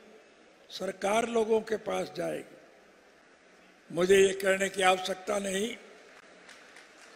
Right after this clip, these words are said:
हम साल में एक एक गांव में जाया करता था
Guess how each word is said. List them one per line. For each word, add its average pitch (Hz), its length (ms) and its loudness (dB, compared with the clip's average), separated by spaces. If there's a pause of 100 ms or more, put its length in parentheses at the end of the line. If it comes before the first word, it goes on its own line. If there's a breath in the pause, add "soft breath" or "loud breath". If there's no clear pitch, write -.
(300)
हम 196 240 -8
साल 208 400 0
में 214 380 -4 (1500)
एक 202 320 -2
एक 208 220 -2
गांव 196 280 -2
में 214 180 -8
जाया 180 280 2
करता - 400 -10
था - 180 -20